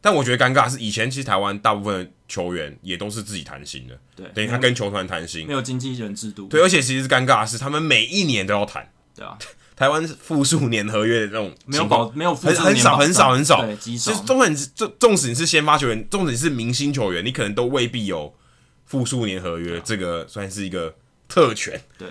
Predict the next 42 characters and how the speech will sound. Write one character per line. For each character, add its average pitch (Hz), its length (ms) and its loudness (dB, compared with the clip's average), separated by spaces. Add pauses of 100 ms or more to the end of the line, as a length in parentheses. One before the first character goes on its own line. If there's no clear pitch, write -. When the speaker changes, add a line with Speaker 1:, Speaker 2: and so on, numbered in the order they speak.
(120)
Speaker 1:
因 185 80 2
为 208 60 6
其 165 160 2
实 143 60 2
他 143 100 6
不 131 100 0
需 120 300 -2
要 101 160 6
嘛。 78 180 -6
Speaker 2:
对 90 80 -16
啊。 85 140 -18
Speaker 1:
球 143 100 -6
团 151 200 4
其 131 120 -4
实 127 60 -4
这 143 80 0
个 143 80 0
是 135 140 -6
有 117 140 0
点 104 100 -4
给 107 100 -2
你 101 140 -4
favor 92 440 -4
的， 58 120 -16
就 98 160 -16 (320)
他 151 100 -16
其 131 60 -8
实 113 60 -4
不 107 120 -8
需 104 180 -4
要 98 200 4
对 101 120 -4
你 78 120 -12
那 78 80 -14
么 58 100 -16
好。 - 220 -20
Speaker 2:
因 190 80 -10
为 190 60 -4
台-， 151 240 -4
在 185 120 -6
台 143 180 -2
湾 147 320 -2